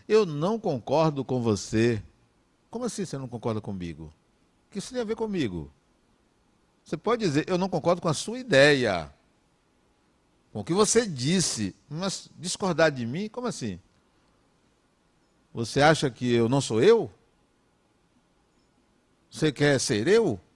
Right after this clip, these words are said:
Você quer que eu seja igual a você? Nós falamos coisas, frases feitas,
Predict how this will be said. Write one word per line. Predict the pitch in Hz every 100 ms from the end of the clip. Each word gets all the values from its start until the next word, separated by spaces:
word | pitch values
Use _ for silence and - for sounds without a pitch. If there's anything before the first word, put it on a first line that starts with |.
| _ _ _ _ _ _
Você | -
quer | 156 185
que |
eu | 175
seja | 165 147
igual | 127 139
a |
você? | 120 101 - 196 220 - _ _ _ _ _ _ _ _ _
Nós | 160 220 220
falamos | 185 185 233 160
coisas, | - 185 233 165 139 - - _ _ _ _ _ -
frases | - 170 220 214 180 -
feitas, | - 196 233 170 139 104 - -